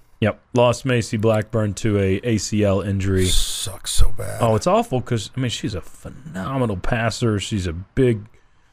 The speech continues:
Speaker 1: you know, just catalyst for your offense. And hate to see that. Um,
Speaker 2: Eleven assists,
Speaker 1: it's
Speaker 2: two
Speaker 1: huge.
Speaker 2: for two on P Ks, breaks down defenses.
Speaker 1: It's
Speaker 2: Last,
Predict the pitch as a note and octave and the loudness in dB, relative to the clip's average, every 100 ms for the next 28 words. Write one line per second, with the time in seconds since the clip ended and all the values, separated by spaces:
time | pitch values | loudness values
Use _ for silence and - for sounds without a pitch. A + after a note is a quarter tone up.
0 | _ _ _ - A#2 F#2+ - - B2+ B2+ | _ _ _ 0 0 0 -2 0 2 2
1 | G2+ - - F#2+ E2 F#2 C3 - E2 F2 | 0 -4 -6 -4 -2 -2 -2 -6 -10 -12
2 | - - - F#2 F2 E2 D#2+ E2 - _ | -12 -14 -12 -4 -4 -4 -6 -10 -14 _
3 | _ _ _ _ _ - - _ _ _ | _ _ _ _ _ -20 -20 _ _ _
4 | - - F#2+ - A2 - A2+ G2+ F2+ F2 | -2 2 2 0 -2 0 0 2 0 -4
5 | - _ A2 G2 F2 F2+ F2+ F2 E2+ D#2 | -10 _ -2 0 0 2 2 2 -2 -2
6 | - E2+ D#2 - - - - - - _ | -2 0 0 0 0 0 -2 -2 -18 _
7 | _ _ _ A#2+ - - G2+ D#2+ - G#2 | _ _ _ -6 -2 2 2 2 0 2
8 | F2+ E2+ - - - E2+ E2 D#2+ D2+ - | 2 4 6 6 6 4 4 2 -2 -6
9 | - - - _ _ _ _ _ _ _ | -8 -10 -14 _ _ _ _ _ _ _
10 | - G#2+ G2 - F#2 F2+ E2+ E2+ - E2+ | 2 2 2 2 2 2 -2 -4 -4 -4
11 | E2+ E2+ D2+ - - - - - - _ | -4 -4 -4 4 4 4 -6 -16 -20 _
12 | _ _ _ _ _ - - | _ _ _ _ _ -2 4